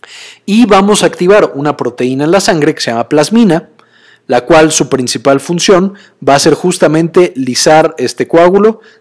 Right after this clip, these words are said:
destruirlo y que se recupere la función o que se recupere el flujo sanguíneo normal. Pero evidentemente, para que nosotros creemos o para que nosotros activemos esta plasmina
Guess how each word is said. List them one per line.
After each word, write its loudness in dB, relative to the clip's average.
destruirlo 0
y 0
que 2
se 0
recupere 2
la 2
función 0
o -2
que -6
se -2
recupere -2
el 2
flujo -2
sanguíneo -6
normal. -2
Pero 4
evidentemente, 2
para 0
que -4
nosotros -2
creemos -2
o -6
para -4
que -8
nosotros -4
activemos -2
esta -2
plasmina 0